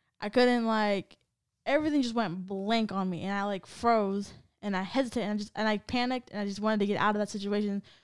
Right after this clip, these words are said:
So I gave him my number. Okay. I didn't expect him to text me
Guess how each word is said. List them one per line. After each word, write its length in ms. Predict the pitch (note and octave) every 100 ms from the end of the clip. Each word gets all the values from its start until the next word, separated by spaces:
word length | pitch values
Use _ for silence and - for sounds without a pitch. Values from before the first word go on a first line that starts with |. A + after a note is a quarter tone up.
| _ -
So 100 | B3+
I 40 |
gave 120 | C#4+
him 80 | C#4
my 60 | C4+
number. 360 | C#4+ F#3+ A2+ - _ _ _ G#3+
Okay. 200 | A#3+ C#4 D#4 - _ _ _ _ -
I 120 | -
didn't 160 | F#4+ A#3+
expect 340 | - A3+ -
him 60 | A3
to 60 |
text 320 | G#3+ A#3 - B3+
me 220 | B3+